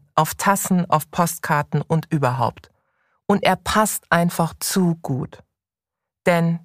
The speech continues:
kennst du das? Du hältst dich selbst klein oder wirst klein gehalten und du denkst, "Das pack ich nicht, das schaffe ich nicht, das geht ja gar nicht."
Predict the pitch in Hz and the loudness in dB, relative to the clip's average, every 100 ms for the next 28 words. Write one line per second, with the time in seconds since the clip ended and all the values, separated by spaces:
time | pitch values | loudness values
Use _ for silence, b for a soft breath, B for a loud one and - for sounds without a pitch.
0 | _ - 208 202 254 262 320 - - _ | _ 0 0 0 -2 0 -2 -4 -10 _
1 | _ _ _ 185 196 214 - 208 208 240 | _ _ _ 0 2 0 -2 -2 0 0
2 | - - - 185 156 180 208 - 202 180 | -2 -8 0 2 4 2 -2 -2 0 2
3 | 165 214 - - 151 143 139 135 135 135 | 2 0 -2 -2 -2 0 0 0 -2 -2
4 | 170 - 175 170 165 165 170 - - _ | -4 0 0 0 0 0 0 -4 -10 _
5 | _ _ _ _ _ - 175 - - 175 | _ _ _ _ _ -2 -2 0 -2 -2
6 | 143 147 135 - _ _ _ - 180 - | -2 -4 -4 -8 _ _ _ -2 -2 0
7 | 214 165 156 151 139 - _ _ _ - | -2 -2 -2 -2 -4 -8 _ _ _ -4
8 | 165 - 226 240 - 175 170 165 180 151 | -2 -2 -2 0 2 0 2 0 0 -2
9 | 123 - | -6 -14